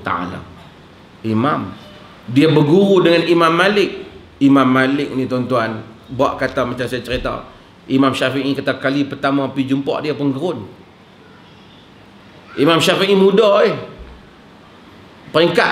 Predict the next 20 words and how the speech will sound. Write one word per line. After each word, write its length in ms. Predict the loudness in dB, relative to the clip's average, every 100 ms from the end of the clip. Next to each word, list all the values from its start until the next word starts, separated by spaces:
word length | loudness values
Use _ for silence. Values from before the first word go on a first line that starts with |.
| 4
anak-anak 400 | 4 4 2 2 2
kat 140 | 0 -2 -12 -18 -20 -20 -20 -20 -20 -20 -20 -20 -18
remaja 640 | 0 2 4 4 4 4 2
lagi. 160 | 0 -4 -10 -20 -20 -20 -20 -8 0
Pi 140 | 2 2 -2 -8 -16 -20 -20 -20 -20 -2
nak 160 | 0 4
jumpa 320 | 2 2 2
Imam 240 | 2 2
Malik 320 | 2 0 0
ni, 80 | -2 -2
takut 400 | -2 -2 -2 -2
Imam 160 | 0 -2
Malik 320 | -2 -4 -6
tak 160 | -6
terima. 400 | -4 -4 -4 -8 -14 -20 -20 -20 -20 -2
Minta 320 | -2 0 0
governor 480 | 0 0 0 -2 -2
tulis 240 | -2 -4
surat 320 | -4 -4 -4 -6
sikit. 240 | -6 -8